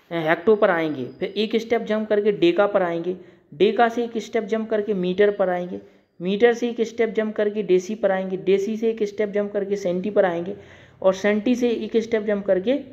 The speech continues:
मिलीमीटर पर आएंगे। तो दोस्तों, हमें ये ध्यान रखना है कि हम कितना स्टेप का, हमारा क्वेश्चन है वो कितने स्टेप का है, ये हमने स्टेप आपको अभी बता दिए। जैसे मैं एग्जांपल के तौर पर यदि आपको कहूँ कि एक किलोमीटर में कितना मीटर होता है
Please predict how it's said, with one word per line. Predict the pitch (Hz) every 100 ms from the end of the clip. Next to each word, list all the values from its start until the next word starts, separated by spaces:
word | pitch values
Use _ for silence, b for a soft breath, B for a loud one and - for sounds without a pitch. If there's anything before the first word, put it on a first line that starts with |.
| B B B _ 170
मिलीमीटर | 180 190 220 208 180 151
पर | 135
आएंगे। | 117 117 117 - _ _ _ _ _ _ _ _ _ -
तो | 202
दोस्तों, | 214 233 240
हमें | 220 233
ये | 247
ध्यान | 220 233
रखना | 220 185 190
है | 185 233 254 B B B B -
कि | 202 202 240
हम | 214 254
कितना | 254 240 240 247 233
स्टेप | 202 - 233 233
का, | 233
हमारा | 196 196 214
क्वेश्चन | 220 202 196 214
है | 202
वो | 220
कितने | 226 208 214 220
स्टेप | 202 208 196 -
का |
है, | 170 208
ये | 208
हमने | 202 208
स्टेप | 190 - 214
आपको | 190 170 196
अभी | 185
बता | 175 160
दिए। | 131 135 131 123 b b b b b
जैसे | 139 - 233
मैं | 233
एग्जांपल | 220 202 220 240 226
के | 214
तौर | 214
पर | 214 208
यदि | 202 196
आपको | 202 190 196
कहूँ | 185 156 208 233 B B B B
कि | 208 214 214 226 -
एक | 226 254 254
किलोमीटर | 233 220 208 190 190 190
में | 220 233
कितना | 220 202 214
मीटर | 190 180 190
होता | 160 139 139
है | - 110